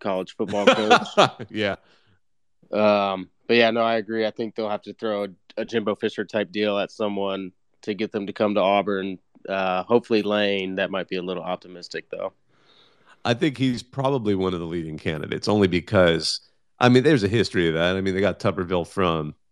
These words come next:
Speaker 2: Ole Miss. He famously said he would leave Ole Miss in the pine box, and then two days later he appeared at Auburn as their head coach. So who knows?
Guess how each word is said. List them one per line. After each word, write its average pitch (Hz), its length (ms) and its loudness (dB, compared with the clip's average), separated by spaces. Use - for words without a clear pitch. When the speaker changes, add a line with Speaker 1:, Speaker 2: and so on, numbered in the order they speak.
Speaker 2:
Ole 92 160 0
Miss. 85 280 0
He 104 80 -2
famously 92 520 0
said 87 380 2
he 98 100 -4
would 87 140 0
leave 87 260 -2
Ole 87 140 0
Miss 85 200 -2
in 92 60 -6
the 87 60 -2
pine 90 360 -4
box, 90 340 2
and 90 80 -18
then 82 100 -8
two 92 160 -2
days 82 200 -2
later 85 280 0
he 80 100 -6
appeared 80 360 -6
at 78 80 -6
Auburn 82 400 -2
as 85 120 -6
their 80 100 -6
head - 180 -4
coach. - 380 -8
So 98 240 2
who 190 140 8
knows? 123 340 4